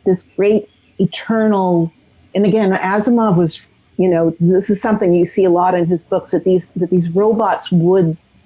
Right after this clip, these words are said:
live forever. Like the, the, I think the one that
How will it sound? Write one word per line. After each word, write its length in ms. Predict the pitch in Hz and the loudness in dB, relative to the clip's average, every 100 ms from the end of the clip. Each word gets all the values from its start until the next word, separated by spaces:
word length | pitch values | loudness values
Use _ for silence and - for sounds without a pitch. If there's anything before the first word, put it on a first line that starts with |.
| _ - | _ -2
live 320 | 175 180 170 | 0 2 0
forever. 380 | 190 175 170 156 | -2 -2 0 0
Like 220 | 139 165 - | 0 -2 -2
the, 280 | 175 170 - | 0 0 -2
the, 360 | 165 170 160 - - | 0 2 0 -2 -6
I 20 | 185 | -4
think 180 | 226 220 | 0 0
the 80 | |
one 240 | 202 190 185 | 2 2 0
that 240 | 180 - | 0 -6